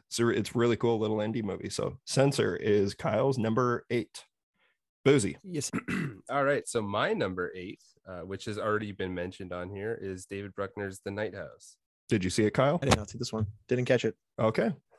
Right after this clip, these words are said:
Speaker 3: Okay. So it is, it is our time, Mitch, to talk about this film. And we have it fairly pros-, close in proximity.
Speaker 1: Yeah.
Speaker 3: So.
Speaker 1: I think, um, h-, how should we work this? The person who had it lower goes first, or the person who has it higher
Speaker 3: Yeah,
Speaker 1: goes
Speaker 3: like, you
Speaker 1: first?
Speaker 3: know what?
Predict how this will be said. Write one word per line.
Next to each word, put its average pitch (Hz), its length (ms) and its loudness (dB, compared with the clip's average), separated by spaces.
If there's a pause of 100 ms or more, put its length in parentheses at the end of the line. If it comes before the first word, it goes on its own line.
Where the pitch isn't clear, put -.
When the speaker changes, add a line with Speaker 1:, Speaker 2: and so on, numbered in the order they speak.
(180)
Speaker 3:
Okay. 104 340 0
So 98 320 0
it 92 280 -2
is, 90 220 -10
it 92 160 -6
is 95 140 -8
our 101 140 2
time, 101 420 0
Mitch, 90 280 -10
to 98 100 -14
talk 95 300 -6
about 87 280 -6
this 85 140 -14
film. 80 340 -10
And 95 180 -6
we 95 120 -6
have 98 220 -4
it 95 160 -6 (380)
fairly 151 240 2
pros-, 90 380 -6 (320)
close 90 320 -8
in 85 120 -10
proximity. 85 840 -8 (240)
Speaker 1:
Yeah. 110 240 2
Speaker 3:
So. 67 180 -12 (160)
Speaker 1:
I 135 120 6
think, 160 340 2
um, 131 640 4 (520)
h-, 135 180 4
how 165 140 4
should 180 160 0
we 147 80 4
work 135 240 0
this? 104 200 -4
The 107 80 -2
person 120 320 0
who 110 100 4
had 110 180 4
it 101 120 2
lower 131 420 0
goes 135 260 -2
first, 131 280 -4
or - 20 -2
the 110 60 -2
person 113 320 0
who 101 40 2
has 101 140 0
it 95 100 -2
higher 101 280 2
Speaker 3:
Yeah, 110 200 4
Speaker 1:
goes 110 100 -2
Speaker 3:
like, 147 100 0
you 165 60 -2
Speaker 1:
first? 185 40 4
Speaker 3:
know 208 80 2
what? 170 240 0